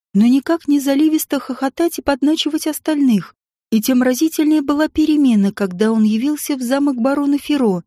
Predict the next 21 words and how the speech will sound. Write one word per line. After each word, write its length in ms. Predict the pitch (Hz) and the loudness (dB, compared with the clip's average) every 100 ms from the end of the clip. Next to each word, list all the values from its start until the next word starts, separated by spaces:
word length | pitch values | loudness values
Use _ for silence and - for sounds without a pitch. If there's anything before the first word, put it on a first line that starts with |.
| _ _ _ | _ _ _
Конечно, 460 | - 269 359 - 302 | -2 0 0 0 0
можно 340 | 311 294 277 | 0 2 0
резко 300 | 277 302 - | 0 -4 -4
ухудшившееся 800 | 269 - 277 - 254 - 247 - | -4 -4 -6 -4 -6 -4 -4 -2
настроение 680 | 240 226 - 240 240 240 233 | -2 -2 -2 0 2 2 0
Иштена 460 | 285 294 - 202 196 | -4 -6 -2 -2 -2
списать 420 | - 226 294 294 | -4 -6 -4 -2
на 120 | 294 | -4
атмосферу. 720 | 294 302 - - 240 185 175 - _ _ _ - | -2 -6 -6 -2 0 0 -4 -10 _ _ _ -4
Приграничный 720 | 214 196 220 233 233 220 214 | -2 0 0 0 0 0 0
замок 340 | 262 285 220 | 0 -2 -2
создавал 480 | - 196 214 240 262 | -4 -4 -2 -2 -4
тягостное 520 | - 277 269 - 269 | -4 -4 -4 -2 -4
впечатление 880 | - - - 269 233 220 185 185 185 | -2 -6 -4 -4 -2 0 0 0 0
из-за 180 | 180 202 | 0 -2
серого 440 | 196 226 226 220 | 0 -2 -2 -2
черного 420 | 214 233 226 226 226 | -2 -2 -2 -2 -4
камня, 480 | 226 202 185 180 - _ _ _ | -4 -2 0 -2 -4 _ _ _
положенного 560 | 202 208 202 214 214 | 0 0 2 2 2
в 140 | 208 233 | 0 -4
основу, 580 | 226 - 208 175 180 | -4 -2 -2 -2 -6